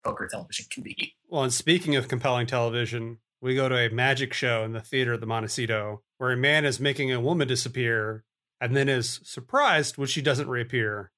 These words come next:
Speaker 2: which brings us to, and I checked, television's first instance of confused magician to opening credits. It's a real, I think they probably got an award in the technical Emmys that year because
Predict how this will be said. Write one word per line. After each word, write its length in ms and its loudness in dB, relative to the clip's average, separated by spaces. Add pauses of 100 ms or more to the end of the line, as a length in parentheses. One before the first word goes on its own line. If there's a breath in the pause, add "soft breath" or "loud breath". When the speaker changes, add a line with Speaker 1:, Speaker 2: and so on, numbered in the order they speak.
(240)
Speaker 2:
which 160 -6
brings 240 2
us 160 0
to, 380 0
and 100 0
I 80 2
checked, 400 2 (400)
television's 520 0
first 320 -2
instance 420 -2
of 360 -2 (440)
confused 440 0
magician 720 -2 (260)
to 80 -2
opening 340 -2
credits. 600 -6 (680)
It's 200 -4
a 40 2
real, 840 2
I 60 -2
think 200 0
they 100 0
probably 320 2
got 160 4
an 80 2
award 480 2
in 60 -2
the 100 -2
technical 440 -4
Emmys 320 -2
that 180 0
year 460 0 (260)
because 680 2